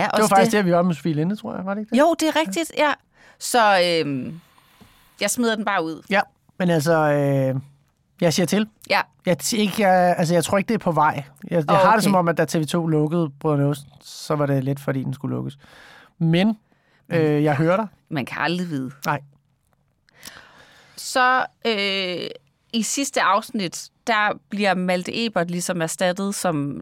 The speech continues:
Speaker 2: lillebror til Magnus Millang.
Speaker 1: Ja, jeg bliver, ja.
Speaker 2: Du f-, er ude.
Speaker 1: Han lægger min T V-karriere i graven
Speaker 2: Fuldstændig.
Speaker 1: og giver den til Malte Ebert, ja.
Speaker 2: Hvis nu du skulle vælge en anden bror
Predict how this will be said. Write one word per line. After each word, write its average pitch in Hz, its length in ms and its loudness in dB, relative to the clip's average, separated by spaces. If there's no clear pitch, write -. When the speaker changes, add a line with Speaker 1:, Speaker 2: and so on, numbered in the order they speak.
Speaker 2:
lillebror 175 580 -2
til 156 240 -2
Magnus 151 360 -4
Millang. 151 340 -6
Speaker 1:
Ja, 175 140 0
jeg 156 160 2
bliver, 156 180 0
ja. 151 140 -4
Speaker 2:
Du 196 140 -2
f-, - 400 -16
er 143 160 0
ude. 143 360 -2
Speaker 1:
Han 165 140 0
lægger 156 200 0
min 147 140 0
T - 80 -6
V-karriere 151 540 -2
i - 20 -10
graven 143 320 -2
Speaker 2:
Fuldstændig. 151 440 -4
Speaker 1:
og 151 120 -4
giver 147 140 -2
den 139 80 -6
til 143 120 -6
Malte 127 280 -6
Ebert, 139 200 -10
ja. 135 60 -12
Speaker 2:
Hvis 233 320 -2
nu 269 180 0
du 294 100 0
skulle 247 240 -4
vælge 220 240 0
en 196 100 -2
anden 226 300 0
bror 156 440 -4